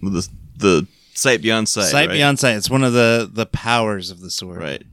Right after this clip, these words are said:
Speaker 1: Now, sight beyond sight lets him see that inside those pods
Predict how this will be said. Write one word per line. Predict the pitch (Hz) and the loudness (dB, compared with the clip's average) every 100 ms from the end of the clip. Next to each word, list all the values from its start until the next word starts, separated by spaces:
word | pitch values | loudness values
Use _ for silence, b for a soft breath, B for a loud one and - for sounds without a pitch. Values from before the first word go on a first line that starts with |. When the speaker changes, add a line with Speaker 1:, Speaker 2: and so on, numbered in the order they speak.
| - | -10
Speaker 1:
Now, | 113 120 113 101 - | 0 2 4 0 -4
sight | - 165 147 | 0 2 4
beyond | 151 131 113 | 2 2 2
sight | 131 120 101 | 2 2 2
lets | 107 104 | 0 0
him | 110 | -2
see | 98 113 104 | 0 2 2
that | 98 92 - | 4 2 2
inside | 104 110 - 98 98 | 2 2 2 2 4
those | 90 90 | 2 0
pods | - 117 107 95 87 95 | -2 0 2 2 0 -2